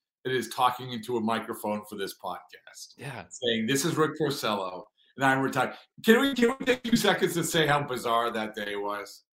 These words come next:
Speaker 2: I mean, just the fact that, like, you were breaking news to the Red Sox on his retirement and you forced them to post about it.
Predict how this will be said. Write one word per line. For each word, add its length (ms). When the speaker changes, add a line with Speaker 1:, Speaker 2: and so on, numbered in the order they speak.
Speaker 2:
I 120
mean, 320
just 240
the 100
fact 320
that, 120
like, 300
you 220
were 140
breaking 440
news 300
to 60
the 120
Red 280
Sox 320
on 160
his 200
retirement 520
and 80
you 120
forced 400
them 200
to 100
post 420
about 300
it. 160